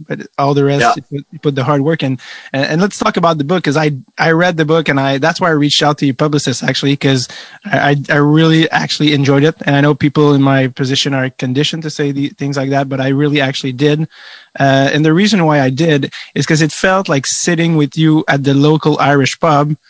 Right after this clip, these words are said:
Speaker 1: uh, at the corner, and you telling me your life story over a pint. Same vocabulary, same expressions. Uh, there are curses when curses need be. Uh, and it's just like, it really felt genuine, you know, the way you tell the story.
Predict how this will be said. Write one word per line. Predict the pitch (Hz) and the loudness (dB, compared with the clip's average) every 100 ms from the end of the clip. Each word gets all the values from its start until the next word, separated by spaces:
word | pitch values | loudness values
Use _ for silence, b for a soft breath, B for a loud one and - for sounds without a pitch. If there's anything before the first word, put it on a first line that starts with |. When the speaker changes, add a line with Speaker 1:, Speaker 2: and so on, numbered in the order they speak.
| B B B - | B B B -2
Speaker 1:
uh, | 131 127 131 | 0 2 2
at | 139 | 0
the | 135 | -2
corner, | - 175 135 | 0 0 2
and | 127 143 151 | 2 2 2
you | 165 | 2
telling | 160 147 143 | 0 0 2
me | |
your | 143 131 | 0 0
life | 139 143 | -2 -2
story | - 147 139 143 | -4 -4 0 0
over | 123 123 | 0 -4
a | |
pint. | 104 143 127 - _ - | -2 -4 -4 -8 _ -20
Same | - - 156 165 | -8 -2 0 0
vocabulary, | 156 156 147 156 147 147 | -2 0 0 0 0 -2
same | - 147 143 | -2 -2 -2
expressions. | - 151 147 - 151 151 - B B - | -2 -2 -2 -2 -2 -2 -6 B B -6
Uh, | 127 123 127 | -2 0 2
there | 139 | 2
are | 135 | 0
curses | - 170 151 165 147 | 0 0 2 0 0
when | 135 | 0
curses | 139 151 151 156 143 | -2 -2 -2 -4 -4
need | 143 143 127 | -2 -2 0
be. | 143 156 b b b - | 0 0 b b b -8
Uh, | 123 123 123 123 | -4 -2 -2 -2
and | 135 127 | -2 0
it's | 143 147 | 0 2
just | 170 - | 0 0
like, | 156 143 - - | 0 0 -4 -4
it | |
really | 160 190 185 | 0 2 0
felt | 175 165 | 0 0
genuine, | 127 147 165 139 | 0 -2 0 -2
you | 117 | -2
know, | 131 | -2
the | 131 | 0
way | 135 | 0
you | 139 | 0
tell | 123 147 139 | -2 -4 -4
the | |
story. | - 151 151 170 | -2 -2 0 -2